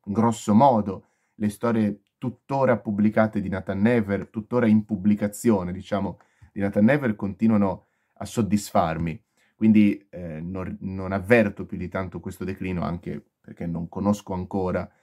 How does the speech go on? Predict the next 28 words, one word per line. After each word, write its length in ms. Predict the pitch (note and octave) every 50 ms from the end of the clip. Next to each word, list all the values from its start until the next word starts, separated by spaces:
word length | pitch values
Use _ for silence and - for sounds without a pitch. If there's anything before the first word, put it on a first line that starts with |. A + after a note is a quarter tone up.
| _ _ _ _ _ _ _ _
eh, 240 | - E2+ E2+ D#2+
le, 420 | E2 E2+ E2+ E2 E2 D#2+ D#2 D#2+ D#2+
le 140 | E2+ E2+ D#2+
prime 260 | - G#2 F#2 E2+ E2+
storie, 380 | - - - A2+ G2+ E2+ E2+
in 80 | D#2+ D#2
quanto 300 | D#2 F2 E2+ E2 - E2
le 80 | E2+ E2+
devo 160 | F2 E2 D#2+
ancora 280 | D#2+ D#2 - G2 A2+
leggere, 600 | B2+ A2 F#2+ F#2+ G2+ G2+ G#2 A#2+ C3+ D3 D3+ - _ _ _ _
le 120 | _ - -
leggerò 360 | - E2 F2 G2 F#2+ G2 F2+
in 120 | E2 F2
ordine 320 | F#2 F2+ F2+ F2+ E2 D#2+ D#2
cronologico, 840 | - F#2 F#2+ G2 A2+ B2+ A2 F#2 F2 F2 F#2 G#2+ G#2 C#3 C#3 C3+ - _ _ _ _ _ _ _ _ _ _
però, 420 | _ - G3+ F3 A#2+ A2+ A2+ G#2+ - -
ehm, 680 | A#2+ A#2+ A2+ A2 A2 G2+ G#2+ G#2 G2+ G2 F#2+ F#2+ F#2
ehm, 500 | F#2 F#2 F2 F2 F2 F2 C#2+ D#2+ G2+ G#2 G#2
si 240 | G2+ - B2+ A2+
può, 180 | G#2 B2 B2+ A#2+
si, 240 | A2 - A#2 A2+ - - - - -
non 440 | - G#2+ A#2 G#2+ G2+ G#2+ A2+ B2+ B2
si 160 | G#2+ - A#2 G#2+
può, 180 | C#3 C3 A2+
insomma, 340 | G#2 G2 - - A2+ G2+ G2
negare 480 | G#2 - A2+ G#2 F#2+ F2 F2 F#2 F2+ -
che 340 | - G#2+ G2+ F#2 F2+ -